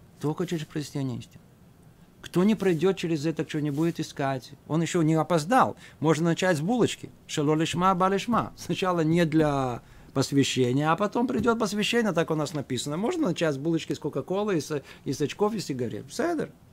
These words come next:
Но на каком-то этапе, если не будешь искать истину, все потеряешь. Не поймешь вообще, почему ты религиозный, для чего религиозный. Сколько людей мучаются.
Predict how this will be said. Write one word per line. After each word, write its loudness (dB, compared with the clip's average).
Но -4
на 0
каком-то -2
этапе, 2
если -2
не 0
будешь -4
искать -4
истину, -6
все -6
потеряешь. -12
Не -2
поймешь -2
вообще, -4
почему -8
ты -8
религиозный, -6
для -8
чего -6
религиозный. -6
Сколько -10
людей -6
мучаются. -8